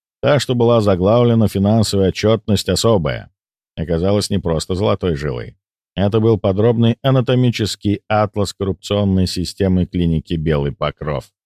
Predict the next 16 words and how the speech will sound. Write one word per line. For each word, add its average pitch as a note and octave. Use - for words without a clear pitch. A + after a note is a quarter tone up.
Морозов C3+
в -
своей G2
педантичности G2
документировал C#3
не E3
только D#3+
врагов, D3+
но D#2+
и D#2
союзников C#3+
по C3
воровству, C3
вероятно, F2
для D#2+
контроля. F2